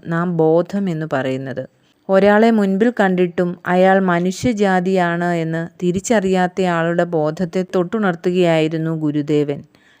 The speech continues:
ലോകമെമ്പാടുമുള്ള മനുഷ്യർ ഭീകരനായ ഒരു വൈറസിൻ്റെ മുന്നിൽ മരിച്ചു വീണപ്പോൾ നമ്മളാരും അവരുടെ ജാതിയെക്കുറിച്ചോ മതത്തെക്കുറിച്ചോ അന്വേഷിച്ചിരുന്നില്ല. പ്രളയവും ഉരുൾപൊട്ടലുമൊക്കെ വന്ന്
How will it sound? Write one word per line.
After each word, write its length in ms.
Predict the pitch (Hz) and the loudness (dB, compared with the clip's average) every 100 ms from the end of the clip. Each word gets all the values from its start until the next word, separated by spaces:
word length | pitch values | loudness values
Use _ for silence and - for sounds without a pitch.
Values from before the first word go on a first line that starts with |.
| - | 0
ലോകമെമ്പാടുമുള്ള 1120 | 175 180 190 220 196 175 185 202 226 202 185 | 4 4 4 2 2 2 2 4 2 2 0
മനുഷ്യർ 520 | 180 165 160 - 170 156 | 0 -2 -4 -2 0 0
ഭീകരനായ 800 | - 180 180 190 214 208 208 208 | -2 0 0 2 0 2 2 2
ഒരു 160 | 185 180 | 2 0
വൈറസിൻ്റെ 720 | 170 160 160 180 180 196 196 | 0 0 0 -2 -2 -4 -4
മുന്നിൽ 320 | 180 165 165 | -4 -4 -4
മരിച്ചു 480 | 165 151 151 - 208 | -4 -4 -6 -6 -6
വീണപ്പോൾ 520 | 190 160 156 160 160 156 _ _ _ | -4 -4 -6 -6 -8 -8 _ _ _
നമ്മളാരും 680 | 175 175 180 214 190 175 180 170 | -4 0 0 0 2 0 0 -2
അവരുടെ 340 | 160 175 185 | -2 0 -2
ജാതിയെക്കുറിച്ചോ 960 | 175 165 156 165 202 208 190 170 - 170 | -2 -2 -2 0 0 0 -2 -4 -4 -4
മതത്തെക്കുറിച്ചോ 880 | 165 156 156 160 202 190 165 165 170 | -2 -2 -2 -2 -2 -2 -4 -2 -2
അന്വേഷിച്ചിരുന്നില്ല. 920 | 160 156 170 185 170 185 180 175 143 139 - _ _ _ - _ | -2 -2 -4 -6 -6 -6 -4 -4 -4 -6 -8 _ _ _ -20 _
പ്രളയവും 600 | - 185 190 208 233 240 226 | 0 2 4 6 4 4 0
ഉരുൾപൊട്ടലുമൊക്കെ 920 | 180 185 196 208 196 202 190 170 175 | -2 -2 -2 -2 -2 -2 -2 -4 -2
വന്ന് 340 | 170 165 165 | -2 -2 -4